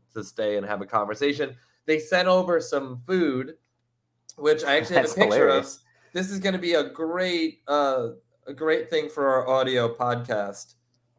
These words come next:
Speaker 1: But, uh, check this out. This is, uh, a video of Michael doing the, it's like tomato soup shot, like a spicy tomato soup, and you eat a curry donut with it.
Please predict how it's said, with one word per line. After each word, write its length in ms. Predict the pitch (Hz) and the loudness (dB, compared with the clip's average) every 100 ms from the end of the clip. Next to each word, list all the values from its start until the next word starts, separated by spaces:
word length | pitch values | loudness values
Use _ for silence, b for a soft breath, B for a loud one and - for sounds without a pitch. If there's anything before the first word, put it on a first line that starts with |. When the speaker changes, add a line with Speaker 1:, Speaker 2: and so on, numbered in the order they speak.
| _ | _
Speaker 1:
But, 440 | 135 127 117 117 - | 6 6 6 0 -2
uh, 420 | 120 117 110 104 - _ _ | 2 2 0 -4 -10 _ _
check 360 | - - 156 156 | -10 -2 0 0
this 240 | 156 160 123 | -2 -2 -2
out. 400 | 113 110 117 - _ _ _ _ - | -2 -2 -4 -8 _ _ _ _ -4
This 240 | 151 160 | -2 0
is, 300 | 160 151 143 - | -2 -2 -4 -6
uh, 360 | 123 127 117 107 - _ _ _ _ - - _ _ _ _ _ _ | 2 4 4 0 -4 _ _ _ _ -20 -20 _ _ _ _ _ _
a 60 | 120 | 0
video 400 | 151 151 147 139 | 4 6 8 6
of 140 | 123 | 4
Michael 800 | 135 165 190 135 117 113 113 131 | 4 4 4 4 6 6 4 2
doing 460 | 143 139 131 127 | 4 4 2 -2
the, 360 | 123 123 117 98 | -2 0 0 0
it's 140 | 120 135 | -2 0
like 220 | 120 - | 0 -2
tomato 720 | 156 139 151 170 170 165 170 | -6 0 2 4 6 6 2
soup 560 | - - 156 151 - _ | -4 -4 -2 -2 -8 _
shot, 560 | - - 151 135 120 113 | -14 2 8 8 6 2
like 120 | 120 | -4
a 80 | 120 | -6
spicy 580 | - - 139 147 160 | -8 0 2 2 -4
tomato 480 | 143 147 139 135 131 | -6 0 2 4 2
soup, 360 | 123 143 131 123 | 0 -2 -2 -4
and 120 | 120 | -6
you 80 | 120 120 | -6 -4
eat 160 | 135 | -2
a 60 | 123 | -2
curry 480 | 120 151 143 147 135 | -2 0 2 0 -2
donut 600 | 123 135 127 107 101 95 - _ _ _ _ | 2 2 2 0 -2 -4 -10 _ _ _ _
with 340 | 110 131 139 113 | 0 4 4 4
it. 280 | 101 104 | 2 2